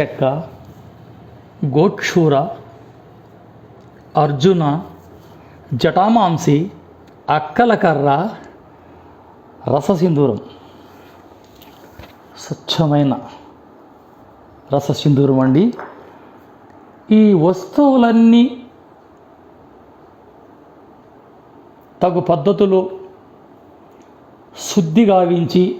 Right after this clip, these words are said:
నా పెద్దల అనుభవం,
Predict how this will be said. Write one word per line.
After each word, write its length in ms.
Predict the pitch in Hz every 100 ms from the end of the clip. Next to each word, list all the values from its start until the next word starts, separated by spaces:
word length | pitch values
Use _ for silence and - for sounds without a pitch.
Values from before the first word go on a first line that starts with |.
| - - - - - - - - - - - - - - - - - - - 185
నా 120 | 180
పెద్దల 480 | - 156 143 196 196 -
అనుభవం, 580 | 156 170 156 165 160